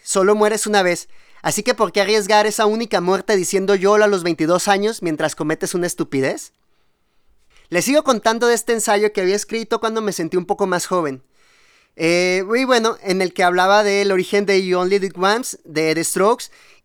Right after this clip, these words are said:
y me pasaba por los libros del siglo veinte que hablaban sobre la espera,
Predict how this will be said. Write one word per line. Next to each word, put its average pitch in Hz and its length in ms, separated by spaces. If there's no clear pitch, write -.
y 185 120
me 190 120
pasaba 202 380
por 254 120
los 214 140
libros 220 320
del 220 120
siglo 226 300
veinte 226 320
que 208 80
hablaban 175 320
sobre 185 240
la 135 80
espera, 131 400